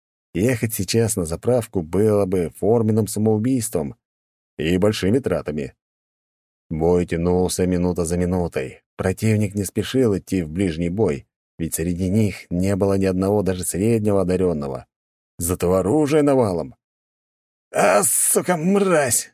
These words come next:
зашипел один из моих гвардейцев и откатился за дерево. Из бедра бойца вырвался фонтан крови,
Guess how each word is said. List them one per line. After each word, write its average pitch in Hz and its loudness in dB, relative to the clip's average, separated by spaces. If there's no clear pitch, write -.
зашипел 90 0
один 85 0
из 78 -4
моих 85 0
гвардейцев 85 -2
и 117 -2
откатился 90 -2
за 90 -2
дерево. 76 0
Из 80 -4
бедра 90 0
бойца 92 0
вырвался 92 0
фонтан 92 -2
крови, 101 0